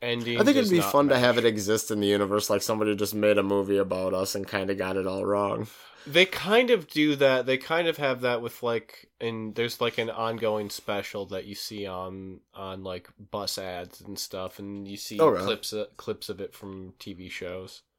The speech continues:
Speaker 1: or on, on the T V. Um, but what else have I been watching? I've been, um, oh, I watched the first episode of, um, uh, His Dark Materials.
Speaker 2: Okay.
Speaker 1: That, uh,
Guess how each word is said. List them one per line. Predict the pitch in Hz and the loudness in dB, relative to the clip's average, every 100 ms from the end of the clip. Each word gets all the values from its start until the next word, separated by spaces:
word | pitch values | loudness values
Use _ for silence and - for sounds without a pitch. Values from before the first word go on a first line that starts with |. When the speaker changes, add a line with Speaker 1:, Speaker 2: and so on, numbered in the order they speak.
| - | -14
Speaker 1:
or | 113 | -10
on, | 101 | -8
on | 82 98 | -10 -12
the | 92 | -12
T | - | -14
V. | 92 92 104 _ _ _ _ _ _ _ _ _ _ _ | -14 -14 -16 _ _ _ _ _ _ _ _ _ _ _
Um, | 110 107 110 110 107 | -6 -2 0 -2 0
but | |
what | 190 | 0
else | 220 214 | 0 -2
have | 127 | -10
I | |
been | 104 98 | -10 -10
watching? | 82 82 - - | -12 -16 -14 -6
I've | 127 147 | -6 -2
been, | 156 147 | -2 2
um, | 143 135 127 120 117 | 2 4 2 0 -2
oh, | 143 | 2
I | 147 | 4
watched | 160 170 | 4 2
the | 180 | -4
first | - 175 - | -2 -4 -2
episode | 151 151 - 151 139 | -2 -2 -2 2 2
of, | 135 127 123 | 2 0 0
um, | 120 113 107 101 98 - - - - _ _ _ _ _ - - - | 0 0 -2 -4 -12 -16 -20 -20 -20 _ _ _ _ _ -18 -8 0
uh, | 117 | 2
His | 117 131 - | 2 -2 2
Dark | 131 127 | 2 4
Materials. | 120 - 135 120 107 95 - - 107 - - _ _ _ - | -4 -4 -2 0 0 -2 -8 -14 -14 -14 -16 _ _ _ -8
Speaker 2:
Okay. | 127 131 | -4 0
Speaker 1:
That, | 104 107 | 2 0
uh, | 107 104 104 104 98 98 | 0 -2 -2 -2 -4 -6